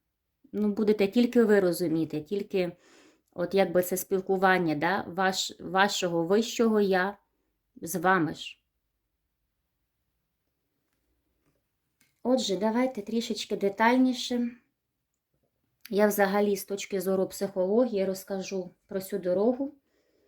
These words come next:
Ем, перше, що в очі, да, нам потрапляє, це те, що, а,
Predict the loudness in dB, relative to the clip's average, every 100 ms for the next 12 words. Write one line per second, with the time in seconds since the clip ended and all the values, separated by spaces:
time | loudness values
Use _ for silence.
0 | _ _ _ _ _ _ -6 -4 -2 -4
1 | -8 -12 _ _ _ _ _ _ _ _
2 | _ _ _ _ _ _ _ _ _ _
3 | _ _ _ _ _ 0 2 2 0 0
4 | 0 0 2 0 -4 _ _ _ _ _
5 | _ _ _ _ _ _ _ _ _ _
6 | _ 0 4 4 2 -2 2 4 4 4
7 | 0 -4 _ _ _ _ -12 -4 -6 -2
8 | 0 0 0 -4 -10 _ _ _ _ _
9 | _ _ _ _ _ _ -6 -2 2 2
10 | 2 -2 -2 -6 _ _ _ _ _ _
11 | _ _ _ _ _ -10 -6 -4 -4 -6